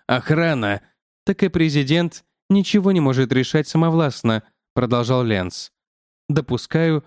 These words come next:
тут еще мог бы повлиять Конгресс, поскольку комиссия по атомной энергии от него зависит. Но что вы скажете о приятной перспективе читать нашим конгрессменам курс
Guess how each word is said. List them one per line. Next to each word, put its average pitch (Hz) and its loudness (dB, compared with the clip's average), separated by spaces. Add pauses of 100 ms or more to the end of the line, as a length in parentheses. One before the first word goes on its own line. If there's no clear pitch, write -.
(320)
тут 214 0
еще 190 2
мог 190 0
бы 170 2
повлиять 170 2
Конгресс, 156 0 (280)
поскольку 131 -2
комиссия 127 -2
по 117 0
атомной 120 -2
энергии 135 0
от 147 -2
него 170 2
зависит. 135 0 (800)
Но 139 2
что 185 -2
вы 170 0
скажете 165 0
о 156 -2
приятной 147 0
перспективе 151 0 (360)
читать 160 0
нашим 135 0
конгрессменам 131 0
курс 165 0